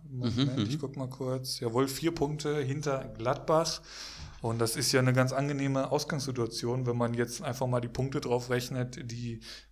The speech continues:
Speaker 2: vorausgesetzt, sie verlieren's nicht mehr. Und, ähm,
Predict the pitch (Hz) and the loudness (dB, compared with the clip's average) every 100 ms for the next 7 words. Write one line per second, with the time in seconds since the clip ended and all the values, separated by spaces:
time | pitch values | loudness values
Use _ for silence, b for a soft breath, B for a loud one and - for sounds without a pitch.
0 | - - - 123 131 131 135 127 131 - | -18 -14 -2 4 6 6 2 2 0 -2
1 | 123 - 123 135 160 139 127 127 117 123 | -4 -2 -2 0 -2 -2 -4 -2 -2 -2
2 | 151 B B B B B _ 110 110 113 | -2 B B B B B _ 0 2 0
3 | 117 110 110 107 107 | -4 -4 -4 -4 -6